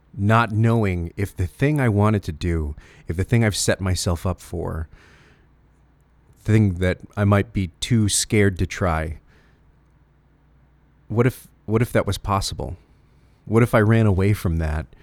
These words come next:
just because I was more comfortable living in discomfort? And I think it's important to be honest with yourself about,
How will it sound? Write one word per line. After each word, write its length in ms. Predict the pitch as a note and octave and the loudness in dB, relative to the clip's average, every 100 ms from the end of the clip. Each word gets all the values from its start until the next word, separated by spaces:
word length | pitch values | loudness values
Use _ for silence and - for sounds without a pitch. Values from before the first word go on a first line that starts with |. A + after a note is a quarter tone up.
| _ _ _ _ _ _ _ | _ _ _ _ _ _ _
just 240 | - G#2+ | -2 -2
because 260 | - A#2 G2 | 0 0 2
I 80 | F#2+ | 2
was 340 | F#2 F#2 - - | 0 -2 -6 -10
more 220 | G#2 G#2+ G#2+ | -2 0 0
comfortable 720 | - A2+ - F2 E2 D#2 D2+ _ _ _ _ _ - | 2 0 0 -4 -4 -6 -8 _ _ _ _ _ -4
living 280 | G#2 G#2 G2 | 0 2 2
in 160 | F#2+ | 0
discomfort? 520 | F2+ - G2+ G2 D#2+ - _ _ _ _ _ _ _ _ _ _ _ _ _ _ _ _ _ | -2 -2 -4 -4 -8 -16 _ _ _ _ _ _ _ _ _ _ _ _ _ _ _ _ _
And 80 | G2+ | -2
I 60 | G#2+ | 0
think 200 | C3 A#2 | 2 2
it's 100 | A2 | 0
important 380 | G2+ A#2+ A#2 | 0 0 0
to 60 | G#2 | -2
be 140 | G2 | 0
honest 280 | G#2 A#2+ B2 | 0 0 -2
with 120 | E2+ | -4
yourself 420 | F2+ E2 F2 D#2+ F2 | -8 -6 -4 -6 -6
about, 340 | D#2+ E2+ E2 | -4 -4 -6